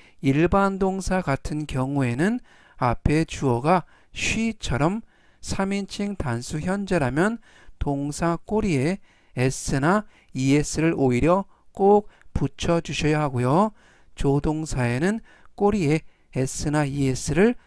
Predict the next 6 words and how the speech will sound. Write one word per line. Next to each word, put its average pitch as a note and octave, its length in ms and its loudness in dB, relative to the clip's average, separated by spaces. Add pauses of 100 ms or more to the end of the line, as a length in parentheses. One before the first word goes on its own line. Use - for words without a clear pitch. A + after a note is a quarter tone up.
(200)
붙이지 F3+ 520 -4
않습니다. B2+ 720 -2 (1600)
이번에는 D#3+ 640 4 (260)
허가나 F#3+ 520 2 (320)
허락의 F#3+ 420 2
can인데요. F3+ 680 0